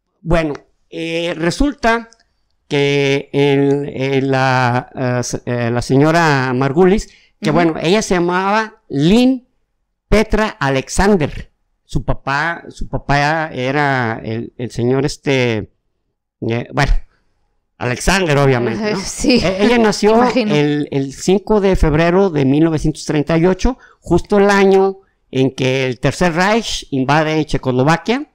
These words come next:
Speaker 2: Chale.
Speaker 1: Este, bueno, lo recuerdo así porque también mi mamá nació en el año mil novecientos treinta y ocho y es lo que digo, "Ah, mamá, es cuando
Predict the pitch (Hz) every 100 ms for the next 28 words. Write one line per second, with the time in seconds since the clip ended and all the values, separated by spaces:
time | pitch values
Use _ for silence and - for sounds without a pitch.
0 | - 202 - 165 - _ _ _ _ _
1 | _ _ 143 143 131 - 139 131 135 175
2 | 196 - - _ _ _ _ - 165 175
3 | 175 247 262 254 226 190 139 151 131 156
4 | 185 185 147 143 160 170 156 147 147 139
5 | 139 139 127 - 131 - 156 147 196 190
6 | 160 185 185 131 113 123 123 113 98 101
7 | - - 120 113 131 139 143 113 90 95